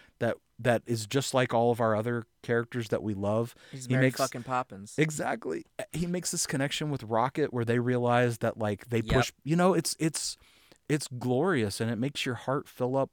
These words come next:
Speaker 1: with feelings, and then they just fucking kill him off.
Speaker 2: And it's just devastating that, that when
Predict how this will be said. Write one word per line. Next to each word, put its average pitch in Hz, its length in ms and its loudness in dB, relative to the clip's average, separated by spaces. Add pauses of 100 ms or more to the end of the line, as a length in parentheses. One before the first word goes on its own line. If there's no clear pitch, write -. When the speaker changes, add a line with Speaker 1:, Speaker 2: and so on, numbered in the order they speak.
Speaker 1:
with 117 160 -2
feelings, 139 640 -4
and 117 180 0
then 135 120 0
they 139 100 0
just 135 240 -6
fucking 135 320 -8
kill 127 240 -6
him 120 100 -2
off. 139 340 -6 (120)
Speaker 2:
And 123 180 0
it's 120 220 -6
just - 500 -6 (760)
devastating 107 840 -2
that, 95 220 -8 (220)
that 110 180 -8 (360)
when 127 540 -6